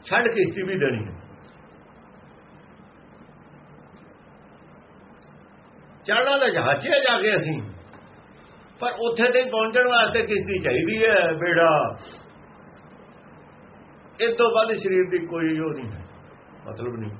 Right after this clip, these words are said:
ਬਣਦਾ। ਭਵ ਸਾਗਰ ਪਾਰ ਜਹਾਜ਼ ਨਹੀਂ ਕਰਾਉਣਾ,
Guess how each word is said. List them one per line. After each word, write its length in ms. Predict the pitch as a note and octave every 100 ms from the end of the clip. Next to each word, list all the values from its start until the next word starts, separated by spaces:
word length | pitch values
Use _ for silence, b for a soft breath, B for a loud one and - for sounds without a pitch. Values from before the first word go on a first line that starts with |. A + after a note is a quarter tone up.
| -
ਬਣਦਾ। 280 | F#2+ D#2+ D2+ - - - - - - - - - - - - - - - - - - - - - - - - - - - -
ਭਵ 180 | G3 A3+
ਸਾਗਰ 300 | A#3+ - B3+ B3
ਪਾਰ 260 | A3 A3 G#3
ਜਹਾਜ਼ 320 | F3+ E3 G3
ਨਹੀਂ 200 | B3+ C#4
ਕਰਾਉਣਾ, 280 | B3+ B3